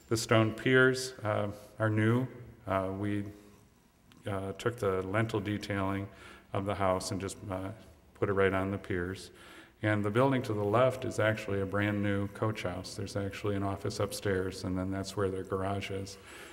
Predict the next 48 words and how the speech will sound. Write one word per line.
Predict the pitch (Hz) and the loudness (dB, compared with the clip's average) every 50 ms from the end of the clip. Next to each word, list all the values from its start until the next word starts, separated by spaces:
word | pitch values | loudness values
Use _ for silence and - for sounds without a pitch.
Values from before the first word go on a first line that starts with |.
| - - | -16 -4
When | - 120 120 117 | 0 2 4 4
you | 110 110 110 | 4 4 2
convert | 107 - 107 104 120 127 123 | 0 -4 0 4 4 6 6
a | 113 | 4
coach | 120 123 123 131 - - | 4 4 4 4 4 2
house, | 92 90 92 92 - - - - - - - | 0 0 0 -2 -6 -8 -12 -12 -16 -12 -8
you | 107 107 | -4 -2
no | 104 98 95 | -2 0 0
longer | 92 95 95 92 92 | -2 -2 -2 -4 -4
have | 87 92 90 90 | -4 -4 -6 -6
a | - | -8
garage. | - 95 98 107 113 104 95 95 - - - - - - - - - - - - | -6 -4 -2 0 0 -2 -2 -6 -8 -10 -14 -16 -20 -20 -20 -20 -20 -20 -10 -2
When | 113 107 107 | 0 2 2
they | 107 101 | 2 2
bought | 98 104 113 123 127 123 | 4 6 6 6 6 4
the | 127 | 0
property, | 117 - 120 120 123 120 - 101 95 95 | 0 2 2 2 2 2 0 -2 -2 -2
it | 92 - | -2 -2
just | 120 113 117 - | -2 -2 0 2
had | 120 110 104 | 2 2 4
a | 101 | 2
little | 101 104 113 123 127 127 123 - - - - | 2 2 2 2 2 0 0 -2 -6 -12 -12
shed. | - - - - - 120 110 101 95 95 92 85 90 | -8 -6 -4 0 4 4 6 6 4 2 0 -4 -4
It | 104 | -4
was | 101 104 98 - | -2 -2 -4 -2
an | - 101 | 0 2
outbuilding | 101 107 110 107 - 110 101 98 98 98 95 98 98 95 - - | 2 2 2 2 2 2 2 2 2 0 -2 -2 -4 -6 -10 -8
that | - 98 - | -8 -6 -4
they | - 104 98 | -2 -4 -4
painted | 104 - 107 107 110 110 107 104 | -2 -2 0 2 2 2 0 0
dark | 104 107 104 104 104 - | 2 2 2 2 0 -2
green, | 104 101 101 98 98 101 | -2 -2 0 0 0 0
and | 98 98 | -2 -2
it | 98 98 98 - | -4 -4 -4 -2
kinda | 110 107 107 104 | 0 0 0 0
listed | 101 101 101 101 98 - - - 98 95 | 0 2 0 0 0 -2 -4 -4 -4 -4
to | 98 92 | -2 -2
one | 95 95 98 | -2 -2 -2
side, | - - 104 101 98 98 92 | -2 -2 -2 0 0 0 -2
and | 101 101 101 101 | -2 -2 -2 -2
it | 98 98 - | -4 -6 -4
fit | - 123 120 120 | -2 -2 -2 -2
the | - | -4
Fiat. | 113 - - 110 98 92 87 87 85 - - - - - | -4 0 2 2 2 0 -4 -6 -8 -12 -14 -18 -16 -10
That's | - 104 - 113 | -10 -6 0 2
all | 107 113 110 | 2 2 2
it | 101 92 - | 0 -2 -4
fit. | - 95 85 - - - | -6 -6 -6 -6 -12 -18